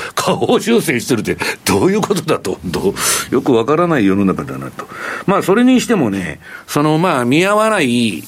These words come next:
とこまで不動産上がっちゃったと、このバブルでね。で、次がエルドアンさん。エルドアンはね、その、なんかちょっと方針転換をしたみたいで、で、まあ、あの、ここにも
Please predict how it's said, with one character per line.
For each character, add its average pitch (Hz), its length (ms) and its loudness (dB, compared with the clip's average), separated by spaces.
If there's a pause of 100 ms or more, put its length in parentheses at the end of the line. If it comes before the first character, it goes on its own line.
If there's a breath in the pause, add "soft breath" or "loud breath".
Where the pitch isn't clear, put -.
と 139 120 -2
こ 147 100 2
ま 135 160 0
で 90 60 -6
不 123 120 -2
動 143 160 4
産 127 220 0
上 127 80 0
が 151 60 0
っ 143 40 -6
ち 165 100 -2
ゃ 156 40 2
っ 151 40 -2
た 151 140 0
と、 104 100 -2
こ 90 80 2
の 85 100 0
バ 92 140 0
ブ 85 140 0
ル 64 80 -4
で 69 120 -2
ね。 147 200 -2 (480 loud breath)
で、 175 520 4
次 208 340 0
が 143 100 0
エ 117 120 0
ル 226 120 0
ド 160 200 2
ア 95 40 -6
ン 80 80 -12
さ - 120 -12
ん。 78 60 -14 (1500 loud breath)
エ 147 80 0
ル 247 160 0
ド 269 240 2
ア 143 60 0
ン 104 500 0
は 104 160 0
ね、 107 320 0
そ 101 140 -2
の、 110 240 2
な 123 100 4
ん 156 100 2
か 110 120 2
ち 143 120 -2
ょ 196 40 2
っ 190 60 -10
と 147 120 2
方 240 240 2
針 240 220 2
転 233 260 2
換 101 280 0
を 82 40 -2
し - 120 -6
た 151 100 0
み 107 120 -2
た 78 120 -6
い 73 140 -6
で、 78 380 -6 (600 loud breath)
で、 165 320 2 (840)
ま 113 340 -2
あ、 87 40 -6
あ 87 40 -8
の、 92 200 -4
こ - 180 -2
こ 180 140 0
に 196 80 2
も 190 100 2